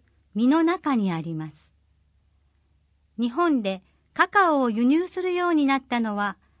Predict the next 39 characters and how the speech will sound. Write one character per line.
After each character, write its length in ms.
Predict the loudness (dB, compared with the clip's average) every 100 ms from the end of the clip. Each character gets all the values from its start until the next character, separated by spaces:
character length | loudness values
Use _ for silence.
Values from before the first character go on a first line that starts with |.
| _
大 220 | -4 -4
正 280 | -4 -6 -6
時 160 | -6 -2
代 200 | -2 0
で 120 | -6
す 140 | -8
が、 220 | -10 -10 -12 _ _ _ _ _ _ _ -2
第 240 | 0 2
二 120 | 0
次 120 | -2
世 160 | -4 -4
界 260 | -2 -4 -2
大 240 | -2 -2
戦 300 | -2 0 0
に 100 | 0
よ 160 | -2 -4
り 240 | -8 -12 _ _
輸 120 | 0 2
入 260 | 4 2
が 120 | -2
ス 100 | -6
ト 120 | -4 -6
ッ 40 |
プ 200 | _ -12
さ 180 | -8 -6
れ、 220 | -6 -10 _ _ _ _ _ _
千 380 | _ -6 -4 -4
九 180 | -4 -6
百 320 | -4 -10 -8
五 160 | -8 -8
十、 360 | -6 -8 -8 -12 _ _ _ _
昭 320 | -10 -2 0 0
和 120 | 0
二 200 | 0 0
十 220 | -4 -6
五 140 | -4
年 220 | -2 -2 -2
頃 300 | -4 -4 -6
に 200 | -8